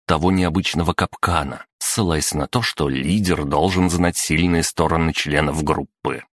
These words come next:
И теперь она, не стесняясь, просила меня швырять капканы на наиболее опасных гоблинов.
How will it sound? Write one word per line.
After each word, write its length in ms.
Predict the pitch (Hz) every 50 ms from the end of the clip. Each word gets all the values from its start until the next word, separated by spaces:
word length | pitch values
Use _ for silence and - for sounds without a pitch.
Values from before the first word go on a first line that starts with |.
| _ _ _ _ _ -
И 80 | 113 120
теперь 420 | - - 107 - 107 101 101 98
она, 140 | 95 92 92
не 120 | 92 92
стесняясь, 600 | - - - 85 - - 87 80 78 82 80 - -
просила 400 | - - - - - 98 107 107
меня 220 | 101 98 95 92
швырять 420 | - - 76 85 90 87 82 -
капканы 520 | - - - - _ - 78 80 80 76 73
на 140 | 73 69 69
наиболее 600 | 69 71 69 69 69 71 82 98 101 95 92 92
опасных 560 | - - 76 67 - - - 76 71 - 76
гоблинов. 720 | 76 - 69 67 65 67 67 67 64 64 - - -